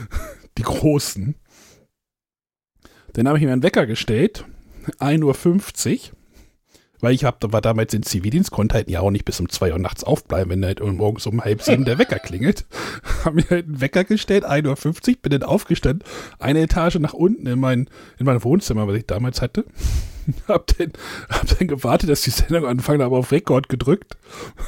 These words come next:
<laughs> Und hab mich dann wieder ins Bett gelegt. Hab dann einfach zwei Stunden Sendung aufgenommen.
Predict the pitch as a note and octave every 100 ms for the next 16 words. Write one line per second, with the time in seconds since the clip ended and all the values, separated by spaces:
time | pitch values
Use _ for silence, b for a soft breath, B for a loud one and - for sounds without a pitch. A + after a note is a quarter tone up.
0 | C#5+ A#3 - - - - B3+ - _ _
1 | _ - - - _ - D3+ D3 C#3+ C#3
2 | C3 C#3 C3+ B2 C3 - G2 E2+ - -
3 | - _ _ - A2+ A#2+ B2+ C3+ C3+ -
4 | - - - C#3+ - - F3 D3+ - D#3
5 | G#3 D#3+ G2+ A#2 D#3 - C#3+ - E3 F3